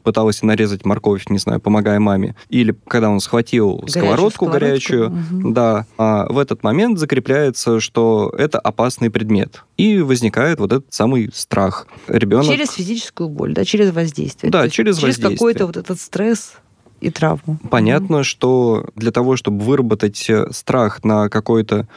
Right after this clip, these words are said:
Speaker 1: предмет, как сковородка, да, можно не делать ее горячей. Можно, например, постоянно пугать ребенка.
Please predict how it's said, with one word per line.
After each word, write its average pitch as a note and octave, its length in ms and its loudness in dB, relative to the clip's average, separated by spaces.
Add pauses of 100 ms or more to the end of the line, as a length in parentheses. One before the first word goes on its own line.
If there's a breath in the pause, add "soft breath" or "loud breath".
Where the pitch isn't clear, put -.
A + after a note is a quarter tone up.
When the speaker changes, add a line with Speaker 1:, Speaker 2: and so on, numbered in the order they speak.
Speaker 1:
предмет, A#2+ 360 2
как F#2+ 180 -4
сковородка, A#2 720 0
да, A#2+ 180 0
можно A#2 760 0
не A2+ 280 2
делать D3 320 0
ее A#2 100 2
горячей. A2 540 0
Можно, B2 380 0
например, B2 420 2
постоянно B2+ 520 0
пугать C#3 360 0
ребенка. G2+ 540 -2